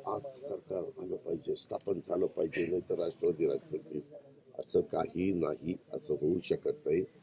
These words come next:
कारण आता, अं, काल मला वाटतं निवडणूक आयोगाचे लोक पण राज्यपाल महोदयांना रात्री भेटले. त्यांनी सांगितलं आमची प्रोसिजर सगळी व्यवस्थित पार पडलेली आहे आणि त्यांनी पण ती लिस्ट दिली, कोण आमदार दोनशे अठ्ठ्याऐंशी मतदारसंघात, कुठल्या पक्षाचे, कुठले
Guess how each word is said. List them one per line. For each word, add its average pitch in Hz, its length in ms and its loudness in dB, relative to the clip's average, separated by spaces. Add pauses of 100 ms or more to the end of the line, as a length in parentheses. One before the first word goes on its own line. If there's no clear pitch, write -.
(340)
कारण 78 160 4
आता, 76 320 4 (640)
अं, 73 320 2
काल 82 260 2
मला 80 220 2
वाटतं 78 320 0
निवडणूक 78 420 2
आयोगाचे 80 440 2
लोक 76 160 0
पण 78 360 -4
राज्यपाल 78 400 -4
महोदयांना 73 520 0
रात्री 71 340 -2
भेटले. 73 340 0
त्यांनी 73 340 0
सांगितलं 73 400 -2
आमची 71 240 -4
प्रोसिजर 71 520 -2
सगळी 71 280 -2
व्यवस्थित 71 460 2
पार 73 240 -2
पडलेली 67 500 0
आहे 87 100 4 (580)
आणि 80 180 2
त्यांनी 87 220 8
पण 95 200 6
ती 85 220 0
लिस्ट 78 240 2
दिली, 76 140 6
कोण 80 300 8
आमदार 71 280 2
दोनशे 76 340 4
अठ्ठ्याऐंशी - 420 0
मतदारसंघात, - 800 -4
कुठल्या - 400 -6
पक्षाचे, - 580 -2
कुठले - 480 -2